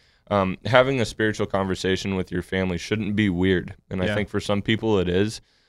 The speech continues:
Speaker 1: Um, and so when you come to Halloween, um, you see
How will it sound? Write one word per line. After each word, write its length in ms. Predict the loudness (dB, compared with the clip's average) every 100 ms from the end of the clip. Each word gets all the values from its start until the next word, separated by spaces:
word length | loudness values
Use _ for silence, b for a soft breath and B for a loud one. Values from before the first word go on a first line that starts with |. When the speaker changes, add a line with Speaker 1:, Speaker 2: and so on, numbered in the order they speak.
| _ -6
Speaker 1:
Um, 320 | 0 0 0 -4
and 120 | -2
so 120 | 0
when 140 | 0
you 100 | 0
come 200 | 0 2 2
to 60 |
Halloween, 720 | 6 6 4 2 0 0 -2 -6 _ _ _ -6
um, 360 | -4 -4 -6
you 140 | -6 -6
see 640 | -4 -2 2 2 0 -2